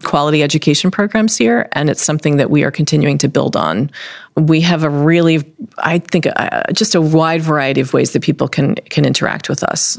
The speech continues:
So we have tuition-based classes, which basically just means, you know, here's a class, you pay,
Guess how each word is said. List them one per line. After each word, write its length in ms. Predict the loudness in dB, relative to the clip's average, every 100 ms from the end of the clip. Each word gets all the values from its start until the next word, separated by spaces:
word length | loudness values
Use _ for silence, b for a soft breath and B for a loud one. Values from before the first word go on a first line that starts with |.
| -4
So 540 | 0 0 2 0 -2 B B B B B B -10 -4
we 160 | 0 2
have 160 | 2 0
tuition-based 520 | 0 2 2 2 0
classes, 420 | -2 -2 -2 0
which 240 | 0 -2 -6 _
basically 380 | -2 0 0 2
just 200 | 2 2
means, 280 | 2 2 0
you 60 |
know, 200 | 0 -2 -6 _ -14 -4
here's 280 | 0 2 2
a 60 | -2
class, 460 | -2 -2 -2 0
you 80 | -2
pay, 500 | 0 0 0 -2